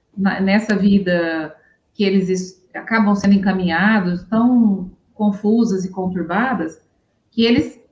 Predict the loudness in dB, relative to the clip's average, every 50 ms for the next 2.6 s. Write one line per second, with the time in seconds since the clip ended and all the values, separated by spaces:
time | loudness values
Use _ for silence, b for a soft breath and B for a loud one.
0 | _ _ -6 -6 -6 -4 -2 0 2 2 4 4 4 4 2 2 0 -4 -4 -2
1 | 0 2 4 4 4 4 2 2 0 0 -2 -2 -2 -2 -2 -2 -2 -4 -4 -4
2 | -4 -2 0 0 0 0 -2 -6 -8 -12 -14 -16